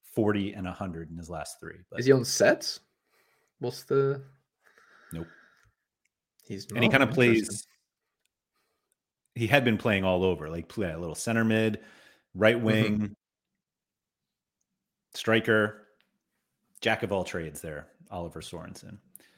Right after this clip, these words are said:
Speaker 1: But yeah, surely. Oh, Mickey Fu said he's on the way up. On the up.
Speaker 2: <laughs>
Speaker 1: Maybe we'll just talk about him tomorrow. Oh, Al-, oh, Sorensen is the goat.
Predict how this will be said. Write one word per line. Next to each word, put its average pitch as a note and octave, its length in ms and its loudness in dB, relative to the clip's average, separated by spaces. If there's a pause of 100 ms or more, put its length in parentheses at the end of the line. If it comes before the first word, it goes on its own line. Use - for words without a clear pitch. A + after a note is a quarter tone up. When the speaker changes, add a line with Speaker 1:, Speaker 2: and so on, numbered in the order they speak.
(540)
Speaker 1:
But B2+ 240 8
yeah, D#3+ 180 4
surely. G#2+ 520 4 (800)
Oh, G2+ 160 -4
Mickey B2 260 0
Fu D#3 200 4
said A2+ 200 4
he's G#2 120 0
on A2 140 4
the A2 60 2
way A2 220 4
up. - 340 -4 (1120)
On G#2+ 140 -2
the G2+ 120 0
up. F3+ 160 6 (520)
Speaker 2:
<laughs> - 520 -20
Speaker 1:
Maybe C3+ 160 4
we'll D#3+ 100 4
just C3+ 180 -2
talk C3 180 2
about G2+ 180 2
him F2+ 60 -4
tomorrow. F2+ 560 -4 (160)
Oh, A#2 120 0
Al-, G#2+ 320 0 (120)
oh, - 240 -10 (680)
Sorensen C3 380 -4
is A#2 140 -2
the - 80 -6
goat. F2 520 0